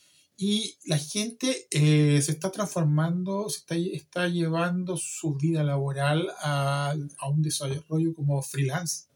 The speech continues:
independiente, y ya no trabajan para una empresa, sino que trabajan para diferentes empresas. ¿Y esas personas no son emprendedores? ¿No son ellos su propia empresa? Cuidado.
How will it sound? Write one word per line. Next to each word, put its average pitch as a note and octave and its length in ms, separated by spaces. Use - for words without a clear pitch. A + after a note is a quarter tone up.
independiente, C3 960
y C3+ 120
ya E3+ 280
no D#3+ 120
trabajan D3 360
para E3 160
una D3+ 120
empresa, C#3+ 400
sino D#3 240
que D3+ 80
trabajan D#3 360
para D3+ 200
diferentes C#3 520
empresas. F#3+ 680
¿Y E3 60
esas E3 140
personas F3 800
no D#3 140
son - 160
emprendedores? B2+ 840
¿No D3 160
son C#3 220
ellos D#3 200
su E3 80
propia C#3 220
empresa? - 560
Cuidado. C3 600